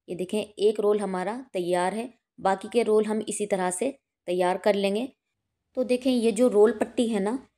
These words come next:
इसको मैंने अपनी वीडियो में बहुत ही ईजी तरीके से बनाना बताया है। आप अगर बनाना चाहते हैं तो आप मेरी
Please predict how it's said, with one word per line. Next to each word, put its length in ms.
इसको 240
मैंने 320
अपनी 360
वीडियो 320
में 440
बहुत 380
ही 200
ईजी 240
तरीके 380
से 280
बनाना 380
बताया 380
है। 220
आप 200
अगर 300
बनाना 380
चाहते 340
हैं 200
तो 240
आप 280
मेरी 300